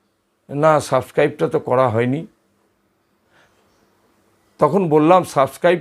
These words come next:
করতে তো এক পয়সাও লাগে না, এছাড়া যে কোনো কাজ করুন না কেন পয়সা ছাড়া কোনো কাজ হয় না,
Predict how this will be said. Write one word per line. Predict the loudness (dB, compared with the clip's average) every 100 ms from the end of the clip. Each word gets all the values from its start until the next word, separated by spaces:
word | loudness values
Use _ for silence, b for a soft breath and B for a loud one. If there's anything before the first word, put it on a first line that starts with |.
| -4
করতে | -10 -8 -10
তো | -4 0
এক | 0 -2 -6
পয়সাও | -4 0 0
লাগে | 0 0
না, | 0 -2 -4 _ _ _ _ _ _ 4
এছাড়া | 4 4 2 2 2
যে | 0 -2 -2
কোনো | 2 4 4
কাজ | 4 2 0
করুন | -2 -4 -2
না | -4
কেন | -4 -10 -12 _ _ _
পয়সা | -4 -2 -2 -2
ছাড়া | -2 -2
কোনো | -2 -4
কাজ | -2 -2 -2
হয় | -6
না, | -8 -14